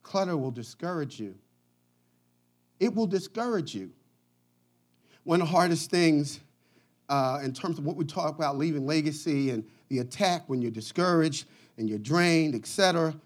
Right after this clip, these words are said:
then you look at the damage, the impact on your marriage, the impact on your children, the impact on friendships.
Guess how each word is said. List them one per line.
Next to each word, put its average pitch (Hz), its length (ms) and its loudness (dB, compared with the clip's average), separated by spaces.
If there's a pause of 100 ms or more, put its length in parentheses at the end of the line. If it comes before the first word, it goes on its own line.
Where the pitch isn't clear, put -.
(180)
then 165 120 2
you 165 120 4
look 185 220 -2
at 160 320 -2 (1160)
the 151 100 -2
damage, 135 800 6 (1700)
the 165 240 2
impact 170 480 4
on 127 100 -2
your 117 100 0
marriage, 131 680 -2 (840)
the 165 140 -12
impact 165 480 0
on 139 80 -2
your 120 100 -2
children, 120 520 -6 (1120)
the 147 80 -6
impact 208 580 -2
on 143 160 -6
friendships. - 880 -8